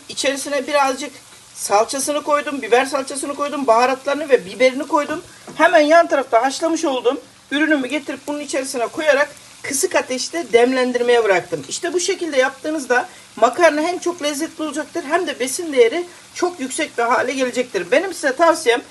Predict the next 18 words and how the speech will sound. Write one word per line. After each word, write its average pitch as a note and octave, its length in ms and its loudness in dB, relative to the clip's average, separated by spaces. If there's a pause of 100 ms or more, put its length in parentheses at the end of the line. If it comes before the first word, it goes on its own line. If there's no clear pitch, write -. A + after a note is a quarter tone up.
(200)
kesinlikle D#4+ 500 0
makarnanızı C4+ 640 0
burada C4 200 -2
gördüğünüz C4+ 540 -2
gibi A#3+ 240 0 (200)
sadece C4+ 460 4
makarna B3+ 460 0
olarak G3+ 280 -2
tüketmeyin. C#4 640 -8
İçine B3+ 300 -4
sebzelerinizi, A#3 840 2 (280)
domatesinizi, A#3+ 840 0 (280)
biberinizi, B3+ 680 2
et B3+ 260 0
varsa B3 280 2
etinizi B3+ 520 -4
veya A3+ 220 4
mantarınızı C4 720 0